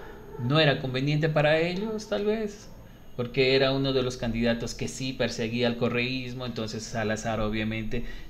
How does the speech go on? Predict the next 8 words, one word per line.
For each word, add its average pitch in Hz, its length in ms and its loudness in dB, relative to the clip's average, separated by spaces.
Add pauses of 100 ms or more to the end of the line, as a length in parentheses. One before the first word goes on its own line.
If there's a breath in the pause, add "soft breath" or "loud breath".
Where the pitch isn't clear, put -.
(140 loud breath)
también 120 400 2
enfocada 131 560 4
en 107 100 0
esta 117 200 -2
persecución 113 500 -4
a 104 40 0
los 101 140 -4
correístas, 113 640 -4